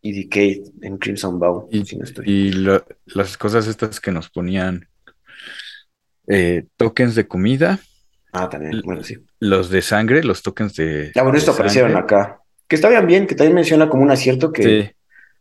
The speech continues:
Speaker 1: nuevos tokens, digo, no sé, yo no soy, yo no estoy tan convencido de este punto, porque a mí los blood tokens no me, no los he visto tanto en acción. Brian, ¿cómo ves?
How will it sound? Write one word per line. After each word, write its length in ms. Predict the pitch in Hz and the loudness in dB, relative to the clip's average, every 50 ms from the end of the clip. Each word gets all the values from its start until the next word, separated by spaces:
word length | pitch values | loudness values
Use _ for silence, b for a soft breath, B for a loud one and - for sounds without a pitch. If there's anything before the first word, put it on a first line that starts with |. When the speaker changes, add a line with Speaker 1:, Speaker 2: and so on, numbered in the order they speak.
| _ _ - | _ _ -4
Speaker 1:
nuevos 340 | - 147 151 151 143 - 147 | 0 2 4 4 4 2 2
tokens, 480 | 139 139 - - 160 165 165 - - - | 2 2 2 2 0 -2 -2 -4 -6 -4
digo, 380 | 143 143 143 139 131 135 - - | -2 0 0 -2 -2 -4 -8 -6
no 160 | 147 160 180 | -2 -2 -2
sé, 160 | 185 - - - - - _ _ _ _ _ - - _ | -2 -4 -8 -10 -20 -20 _ _ _ _ _ -20 -20 _
yo 240 | - 151 143 160 170 | -10 -4 0 2 2
no 80 | 190 180 | 2 2
soy, 340 | - 175 165 160 156 160 - - - - _ _ _ | 2 2 2 2 2 -2 -10 -14 -18 -20 _ _ _
yo 120 | - 175 | -2 -2
no 20 | 180 | -2
estoy 160 | 180 - 214 | 0 0 0
tan 140 | 202 175 160 | 0 0 0
convencido 400 | 135 117 107 92 117 135 135 120 | 0 0 0 0 2 4 4 4
de 60 | 117 | 4
este 160 | 113 - 110 | 2 0 -2
punto, 300 | - 123 123 131 - 196 | -2 -2 -2 -2 -2 -4
porque 200 | - 127 - - | -4 -6 -4 -2
a 40 | 117 | 0
mí 60 | 139 | 0
los 120 | 139 143 123 | 0 0 2
blood 140 | 123 127 127 | 0 0 0
tokens 320 | 131 135 131 123 120 120 | 0 -4 -4 -6 -8 -8
no 80 | 120 123 | -6 -6
me, 200 | 120 123 120 120 117 - - | -6 -6 -8 -12 -16 -12 -8
no 100 | 135 135 | -4 -2
los 120 | 135 131 139 | -2 0 0
he 40 | |
visto 200 | 135 127 131 127 127 | -2 -2 -2 -4 -4
tanto 260 | 123 117 117 113 113 | -2 -2 -2 -2 -2
en 60 | 107 | -4
acción. 380 | 101 - - 120 113 113 117 117 - | -4 -4 -6 -6 -6 -6 -8 -8 -4
Brian, 280 | - 135 147 147 139 139 | 0 2 2 2 2 0
¿cómo 200 | 151 143 143 135 | 0 -2 -2 -2
ves? 200 | 135 131 - | -4 -6 -8